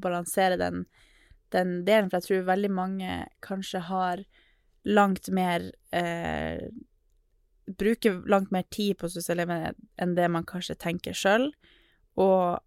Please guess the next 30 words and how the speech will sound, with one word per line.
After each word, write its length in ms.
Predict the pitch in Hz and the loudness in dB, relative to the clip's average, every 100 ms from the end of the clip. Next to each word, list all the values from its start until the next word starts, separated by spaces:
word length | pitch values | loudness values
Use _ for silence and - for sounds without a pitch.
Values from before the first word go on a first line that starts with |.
| _ _ _ _ _ _ _ - | _ _ _ _ _ _ _ 0
og 140 | 190 | 6
det 140 | 196 | 6
å 80 | 190 | 6
på 80 | 180 | 4
en 80 | 185 | -2
måte 120 | 175 175 | 0 2
være 200 | 180 175 | 2 0
bevisst 540 | 170 190 220 - - - | 2 2 0 -2 -4 4
det 220 | 175 165 - | 4 4 2
å 220 | 165 156 | 0 2
legge 380 | 165 165 170 180 | 0 0 0 0
den 80 | 180 | -2
ifra 280 | - 175 175 | -2 -2 0
seg, 160 | - - | -4 -6
ikke 280 | 190 190 180 | -4 -4 -2
bruke, 540 | 170 180 - 165 165 - - _ _ _ _ _ _ _ - | -4 -4 -2 -2 -2 -8 -20 _ _ _ _ _ _ _ -4
eh, 380 | 175 69 67 - _ _ _ - _ _ - | -4 -4 -6 -8 _ _ _ -20 _ _ 0
hjernekapasitet 880 | 180 165 190 202 196 190 196 180 - | 4 6 4 0 -2 -2 2 0 0
på 120 | 165 | -6
å 80 | 175 | -4
scrolle 480 | - 185 185 196 170 | -4 2 4 4 4
der, 220 | 165 165 | 4 4
men 100 | 165 | 0
heller 300 | 170 160 151 | 0 0 -2
bruke 280 | 180 165 165 | -4 -4 -2
den 180 | 160 165 | -2 -2
på 120 | 160 | -4
noe 240 | 160 - 170 | -6 -4 2
helt 260 | 175 - | 2 4
annet, 380 | 175 208 196 | 2 4 4